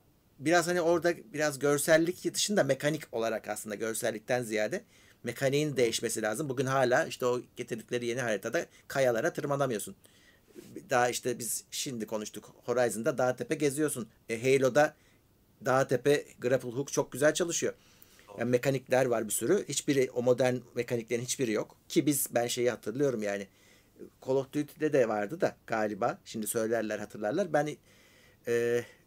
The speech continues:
Speaker 1: neydi? Battlefield ikinin devamında mıydı? Ek görevlerinde miydi?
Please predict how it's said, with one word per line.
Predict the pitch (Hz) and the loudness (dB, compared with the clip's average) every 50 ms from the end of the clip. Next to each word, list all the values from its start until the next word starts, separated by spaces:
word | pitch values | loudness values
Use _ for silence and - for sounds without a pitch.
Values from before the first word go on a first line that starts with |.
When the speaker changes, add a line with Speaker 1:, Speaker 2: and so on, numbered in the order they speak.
| _ _ - | _ _ -8
Speaker 1:
neydi? | 113 147 185 185 - 104 - | -4 -2 -2 -2 -2 -4 -4
Battlefield | 135 135 - - 175 190 185 - | -6 -8 -8 -6 -2 0 0 0
ikinin | - 120 123 - 147 165 185 180 - - _ _ _ _ _ _ - | -2 -10 -12 -6 -4 -4 -4 -4 -6 -10 _ _ _ _ _ _ -6
devamında | - 127 120 117 127 120 123 131 135 135 139 139 175 | 0 0 4 6 6 6 4 4 0 -2 0 0 0
mıydı? | 190 202 156 113 110 107 - - | 0 0 0 0 -2 -4 -6 -6
Ek | - 120 123 123 | -6 -8 -6 -4
görevlerinde | - 139 135 143 147 147 151 147 156 156 156 165 | -2 -2 0 0 0 0 0 -2 -2 -2 -2 -2
miydi? | 156 156 139 117 110 - | -2 -2 -4 -4 -4 -6